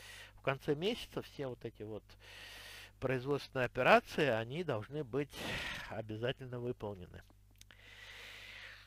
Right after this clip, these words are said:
А, давайте теперь вернемся снова к этому самому документу без заказа. И, э, если мы его еще раз откроем и посмотрим, мы увидим с вами, что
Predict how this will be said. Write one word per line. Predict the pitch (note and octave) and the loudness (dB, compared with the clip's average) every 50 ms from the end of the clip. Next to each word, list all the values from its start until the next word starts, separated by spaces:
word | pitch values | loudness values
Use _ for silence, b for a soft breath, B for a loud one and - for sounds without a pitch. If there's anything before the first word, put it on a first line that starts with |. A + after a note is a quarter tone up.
| B B - | B B -2
А, | - G#2+ A2+ A2 G#2+ G#2+ G2+ F#2+ - - - G2+ G2 | 2 4 4 6 6 4 2 0 -2 -6 -14 -4 2
давайте | C3 C#3+ E3+ A3+ C4 C4 - - - - | 6 8 10 10 10 8 6 0 -16 -14
теперь | - D#3+ - G3+ G3 F#3 | -14 -6 4 6 6 6
вернемся | E3+ E3+ F3+ F3+ F3+ F3+ F#3 F3 D#3+ C#3+ - - D#3 | 8 6 6 4 4 2 0 -2 -2 -2 -2 -4 -4
снова | - - E3+ F3 F3+ E3+ D#3+ C#3+ C#3 B2 A2+ G#2 G2+ G2 F#2+ B B B B | -4 -4 -4 0 0 2 2 4 4 2 2 2 0 -4 -6 B B B B
к | - D#3 | 0 0
этому | D#3 - - C#3 C#3 C3 | 0 0 0 -6 -6 -6
самому | - - E3 D#3 D3+ C3+ B2+ B2 | -2 2 2 2 2 0 -4 -8
документу | A2+ B2+ B2 - - D3 D3 D3 C#3+ B2+ - - A#2+ | -8 -8 -8 -6 -6 0 2 2 0 0 -6 -10 -8
без | A#2 B2+ B2+ B2 A#2+ | -4 -2 -2 -2 0
заказа. | B2 C#3 C#3 - - G#3+ A#3 A#3 G#3+ E3+ A#2+ G2 E2+ - - - - - B B B B B B B B B B B B - - | 0 0 0 4 6 6 6 6 6 4 2 0 0 -2 -8 -20 -20 -20 B B B B B B B B B B B B -18 -10
И, | A#2+ C#3 D#3 D#3+ D#3 D#3 D3 - - | -6 -4 -2 -2 0 2 0 0 2
э, | A2+ C#3 D3 C#3+ C#3 C3+ C3+ | 2 4 6 6 6 4 4
если | C3 C3 D3+ E3+ F3+ E3+ - - D3+ | 2 0 0 0 0 0 0 -4 -8
мы | D3 D3+ D#3 | -4 -2 0
его | D3+ D3 C#3+ C#3+ D3 | 0 0 2 2 0
еще | C#3+ C3 - - - - D3+ C3+ | 0 0 -2 -6 -4 -2 4 4
раз | B2+ B2 A#2+ - - | 4 4 4 -2 2
откроем | A#2+ A2+ - - - C3 B2 B2 A#2+ A2+ A#2 | 2 2 2 2 -4 -2 -2 -2 -2 -4 -6
и | A#2+ | -4
посмотрим, | - C3 C#3 - - G3+ A3 A#3 A#3 - F#3 D#3 C3 A#2 A#2+ | 0 -2 -2 -2 -2 -4 -2 -2 0 0 0 -2 -2 -4 -4
мы | C#3 D#3 D3 | -8 -6 -6
увидим | B2+ B2 B2+ B2 A#2 A2+ | -6 -6 -8 -10 -12 -16
с | - - | -14 -8
вами, | - A2 A#2 A2+ - G#2+ | -6 0 0 0 0 0
что | - - - F#2+ E2+ | -6 -12 -12 -12 -12